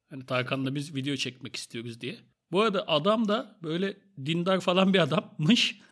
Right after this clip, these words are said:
<laughs> Biz rakı içiyoruz. Herifi meyhaneye çağırmışız. Güya işte plan şeymiş yani biz içireceğiz edeceğiz. Sonra da işte güzel arkadaşlıklar kurup Tarkan'a video çektireceğiz bu iletecek. Adam dedi "Ben içki içmiyorum."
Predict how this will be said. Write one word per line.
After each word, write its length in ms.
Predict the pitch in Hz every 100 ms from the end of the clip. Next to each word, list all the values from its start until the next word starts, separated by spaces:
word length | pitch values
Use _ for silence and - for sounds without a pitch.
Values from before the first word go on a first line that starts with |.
| - -
<laughs> 380 | 214 226 - -
Biz 220 | 185 165
rakı 240 | 165 170 220
içiyoruz. 280 | 175 151 156
Herifi 200 | 156 180
meyhaneye 460 | 160 160 165 190
çağırmışız. 680 | 190 185 143 131 131 233 147
Güya 300 | 156 170 170
işte 300 | 160 - 165
plan 340 | - 175 247 - _ _
şeymiş 460 | - 180 175 156 147
yani 180 | 123 135
biz 220 | 131 165
içireceğiz 420 | - 160 156 160
edeceğiz. 440 | 156 - 240 254 -
Sonra 380 | - 190 170 151
da 60 | 135
işte 480 | - - 214 - _ _ -
güzel 260 | 151 160
arkadaşlıklar 680 | 156 139 156 151 - - 165
kurup 360 | 147 220 - -
Tarkan'a 640 | 175 170 156 202 247 - _ _ 196
video 200 | 185 185
çektireceğiz 580 | 139 - 131 143 120
bu 180 | 131 156
iletecek. 560 | 156 143 139 - 202 - _ _ - - -
Adam 260 | 147 170 175
dedi 160 | 180
"Ben 120 | 185
içki 220 | 170 - 202
içmiyorum." 420 | - 185 127